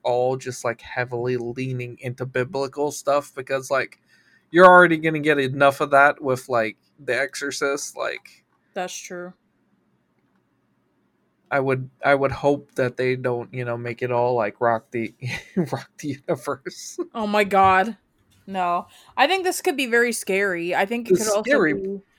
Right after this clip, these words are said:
Speaker 1: the horror is we're turning everything into a, i-, into a youth camp, a youth summer camp for
Speaker 2: Oh,
Speaker 1: Christians.
Speaker 2: God help us. Um,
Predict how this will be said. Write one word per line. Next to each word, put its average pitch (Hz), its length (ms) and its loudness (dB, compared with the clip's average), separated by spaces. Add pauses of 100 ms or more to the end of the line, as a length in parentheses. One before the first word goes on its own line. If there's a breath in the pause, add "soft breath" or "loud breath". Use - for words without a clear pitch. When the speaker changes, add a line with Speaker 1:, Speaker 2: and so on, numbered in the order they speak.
(200 soft breath)
Speaker 1:
the 139 80 -2
horror 170 360 2
is 156 300 4
we're 175 140 2
turning 160 520 -2
everything 147 720 0
into 180 420 4
a, 170 120 0 (140)
i-, 175 260 0
into 165 460 0
a 185 80 4
youth 202 440 0
camp, 127 380 -6 (280)
a 185 40 -10
youth 226 240 -6
summer 254 380 -2
camp 151 340 -6
for - 100 -20
Speaker 2:
Oh, - 80 -20
Speaker 1:
Christians. 185 640 -4
Speaker 2:
God 226 600 4
help 202 280 0
us. 196 460 -6 (180)
Um, 196 340 -6